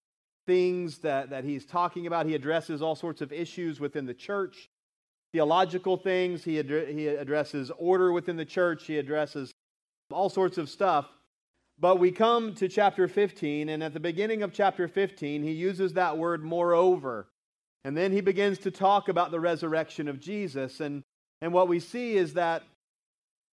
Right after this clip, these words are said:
Paul is saying that all of these other things are upheld by,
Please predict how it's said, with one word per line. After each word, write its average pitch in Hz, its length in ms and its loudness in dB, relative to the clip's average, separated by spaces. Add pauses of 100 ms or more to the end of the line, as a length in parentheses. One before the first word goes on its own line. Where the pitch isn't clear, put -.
(340)
Paul 214 420 4
is 165 220 -2
saying 196 380 -2
that 165 260 -2 (460)
all 240 240 6
of 185 160 4
these 202 200 -2
other 214 320 4
things 180 760 0
are 165 220 2
upheld 185 680 2
by, 151 600 0